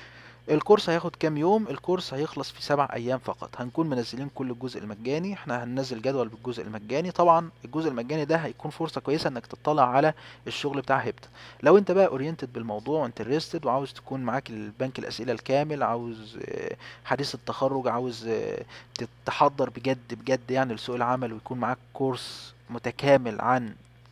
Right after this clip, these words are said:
آه، يحضرك بشكل علمي وكفء لسوق العمل، هيكون كورس هيبتا، مفيش احسن من كده. آه، انت بنفسك شفت ال-، المقدمة اللي احنا عملناها،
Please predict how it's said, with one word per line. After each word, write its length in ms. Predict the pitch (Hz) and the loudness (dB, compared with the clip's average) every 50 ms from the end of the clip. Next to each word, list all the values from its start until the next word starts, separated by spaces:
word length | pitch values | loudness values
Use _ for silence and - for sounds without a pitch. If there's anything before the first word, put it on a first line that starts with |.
| - - - - - - - - - - - - - - - - - - - | -20 -20 -20 -20 -20 -20 -20 -20 -20 -20 -20 -20 -20 -20 -20 -18 -18 -12 -4
آه، 400 | - 113 110 104 104 104 101 98 | 0 0 0 0 0 -2 -4 -6
يحضرك 560 | 104 113 117 - 127 117 117 127 135 135 127 113 | -6 -6 -4 -2 -2 -2 2 4 4 4 2 0
بشكل 460 | 113 - - 139 131 - - 120 113 | -4 -6 -6 -6 -6 -6 -2 0 2
علمي 460 | 110 131 139 135 127 120 117 110 110 | 2 2 2 0 0 -2 -4 -6 -4
وكفء 480 | 107 104 - - 135 135 - - - - - - - - - - - - - - | -6 -6 -4 -2 -2 -2 -2 -4 -10 -18 -20 -20 -20 -20 -20 -20 -20 -20 -18 -12
لسوق 260 | 113 113 - - 147 143 | -10 -8 -6 -2 0 2
العمل، 440 | 135 127 131 143 160 170 180 185 - - - - - - | 2 4 4 4 2 2 -2 -4 -6 -10 -18 -20 -14 -10
هيكون 260 | - 113 - 131 131 123 - | -10 -8 -6 -6 -8 -6 -6
كورس 260 | - 127 - - 120 | -8 -8 -6 -6 -8
هيبتا، 220 | 120 131 - - | -8 -6 -6 -6
مفيش 220 | 113 - - - - | -8 -6 -8 -8 -8
احسن 240 | 95 - - 113 110 | -8 -8 -8 -8 -8
من 120 | 107 104 - | -10 -8 -6
كده. 240 | - 131 156 175 175 - - - - - - - - - | -2 0 0 0 -2 -6 -14 -20 -20 -20 -20 -18 -10 -8
آه، 300 | 117 117 113 107 107 113 | -6 -4 -4 -4 -4 -6
انت 160 | 123 - 127 | -4 -4 -2
بنفسك 400 | 120 131 139 - - - 117 - | -2 0 -2 -2 -2 -6 -8 -6
شفت 340 | - 135 127 - - - 107 | -8 -8 -8 -10 -12 -14 -12
ال-، 240 | 107 107 104 107 104 | -12 -10 -10 -8 -8
المقدمة 600 | 104 - 110 113 113 - - 110 - 127 127 123 | -8 -8 -8 -10 -10 -10 -10 -10 -6 -4 -4 0
اللي 120 | 120 131 | 0 0
احنا 180 | 135 - 127 123 | -2 0 -2 -4
عملناها، 600 | 107 107 107 107 113 127 135 139 139 147 151 | -2 -2 -4 -4 -2 -2 -2 0 0 -2 -4